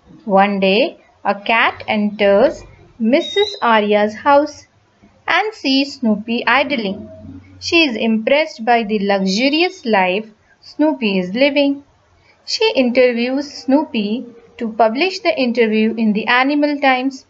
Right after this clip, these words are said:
Guess the questions that the cat must ask Snoopy. The first and some more are done for you. Cat, do you eat bones and bread?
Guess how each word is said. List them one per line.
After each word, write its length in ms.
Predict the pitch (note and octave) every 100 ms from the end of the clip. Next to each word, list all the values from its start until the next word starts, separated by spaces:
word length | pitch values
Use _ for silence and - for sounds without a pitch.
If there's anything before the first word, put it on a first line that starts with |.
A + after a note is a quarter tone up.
| _ _ _ _ _ _ - G3
Guess 260 | G#3 G3
the 140 | G3 B3+
questions 560 | C#4+ C#4+ D4+ D#4+ E4 - _ _ -
that 220 | B3+ C4
the 120 | D4+
cat 440 | D4+ A#3 F3+ G3+ -
must 300 | C4+ D4 -
ask 380 | B3 C4 C#4 -
Snoopy. 720 | - - C#4 C4+ C#4 C#4 - _ _ _ _ -
The 120 | G#3+
first 560 | G#3+ A#3+ B3 D4 - _ _
and 280 | - C4+ F4
some 260 | - D#4 D4+
more 380 | G#3+ G3 G3+ G#3+
are 200 | A#3 A#3
done 320 | G3+ G3 G3
for 180 | C4 C4
you. 320 | C4+ C#4+ D4 _ _ _ -
Cat, 460 | G3+ G3 A3+ - - _ _ -
do 100 | F#3
you 220 | G3 A3+ -
eat 300 | F#4 E4 G3
bones 340 | G3+ F#3+ F#3+
and 240 | B3+ B3+ C4+
bread? 180 | D#4+